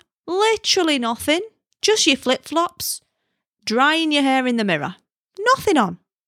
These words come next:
nothing. I'm like, I would love to be, like, that not arsed, you know what I mean? Like, "Yeah, I'm just gonna go dry." I don't even do it in my own house. <laughs> Like, imagine being able to do that in public. Amazing. So,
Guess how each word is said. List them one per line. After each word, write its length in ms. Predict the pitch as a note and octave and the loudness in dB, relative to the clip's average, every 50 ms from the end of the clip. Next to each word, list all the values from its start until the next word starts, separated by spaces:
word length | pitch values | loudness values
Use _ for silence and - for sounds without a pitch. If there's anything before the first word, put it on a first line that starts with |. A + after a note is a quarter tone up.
| _ _ - A#4+ C5+ | _ _ -2 0 0
nothing. 360 | - - - G#3+ F#3 F#3+ F#3+ - _ _ _ | 0 0 -4 -4 -4 -6 -10 -14 _ _ _
I'm 100 | - F4+ | -6 -2
like, 240 | G4+ A4 A4 G#4 G#4 - - - - | -2 0 0 -2 -2 -4 -10 -6 -4
I 140 | E4+ F#4+ B4 | -4 -2 0
would 140 | C#5 C#5+ - | 0 0 2
love 280 | D#4+ C4+ E4 G#4 - - | 4 4 4 2 2 0
to 100 | - - | -2 0
be, 240 | G#3+ A#3+ A#3 A#3 A#3 | 2 2 2 2 2
like, 400 | G3+ F#3 F3 E3+ D#3+ - - - _ - E3 - | 2 0 -2 -2 -4 -6 -12 -16 _ -18 -8 0
that 260 | - F#3 G3 A3+ - | 2 2 2 2 2
not 260 | G3 G3 G3 G#3 G#3 | 0 0 0 2 2
arsed, 460 | G3 F#3 G3 G#3 G3 - E3+ - - - | 2 0 0 0 -2 -4 -6 -6 -2 0
you 60 | A3 | 0
know 60 | G#3 | 0
what 40 | G#3+ | 0
I 20 | A#3 | -2
mean? 160 | B3 G#3 F3+ | -4 -4 -4
Like, 160 | D#3+ - - - | -4 -6 -8 -10
"Yeah, 300 | - - D#4 C#4+ A#3 G3 - _ _ _ _ - - - - _ _ _ _ _ _ _ _ _ _ _ _ _ - | -6 -6 -4 -4 -4 -8 -10 _ _ _ _ -20 -20 -20 -20 _ _ _ _ _ _ _ _ _ _ _ _ _ -4
I'm 100 | C#4+ D#4 | -4 -4
just 100 | D#4 - | -4 -4
gonna 160 | E4 D4+ C#4+ | -6 -6 -2
go 120 | - C#4 | -2 -4
dry." 280 | C4+ - C4+ C4 C4 C#4 | -2 -2 -4 -4 -4 0
I 100 | - B3+ | 0 0
don't 180 | - F4+ G#4 A#4 | 0 0 0 0
even 160 | A#4+ C5 G#4+ | -2 0 2
do 120 | E4+ F4+ | 2 4
it 80 | E4+ C4 | 4 2
in 60 | C4 C4 | 2 2
my 120 | C4 A#3+ | 2 2
own 180 | A#3+ A#3 G#3+ A3 | 4 4 4 6
house. 460 | F#3+ G3+ G4 C5 B4+ - - - - | 6 6 6 4 2 2 0 0 0
<laughs> 0 | |
Like, 540 | - F4+ - C#4+ B3 B3+ A3 A3+ G#3+ - - | 2 4 4 4 4 6 4 2 0 -2 -2
imagine 380 | - C#4+ D4 F#4 A4+ A4+ A4+ G#4+ | -2 -2 -2 -2 -4 -4 -4 -4
being 120 | F#4 E4 | -2 -2
able 120 | E4+ F4 E4 | -2 -2 -4
to 60 | - | -4
do 120 | - D#4+ | -4 -2
that 120 | D#4 D#4+ - | -2 -2 -4
in 80 | D4 | -4
public. 540 | C#4 - F4 A4 - C5 - A3 - - - - | -2 -2 -2 0 0 0 0 0 -2 -6 -2 2
Amazing. 840 | A#3 D4+ F#4+ G#4 G4+ G#4 G#4+ B4+ D5+ D5 - - G#3 - - - - - - - - - - - - - | 2 2 4 4 2 2 0 0 -2 -2 0 0 0 0 0 -6 -12 -16 -16 -16 -16 -16 -16 -18 -18 -16
So, 500 | - - C#4+ C#4 C4+ C4+ C4+ C4+ C4 C4+ | -6 -2 0 2 2 2 2 0 0 -4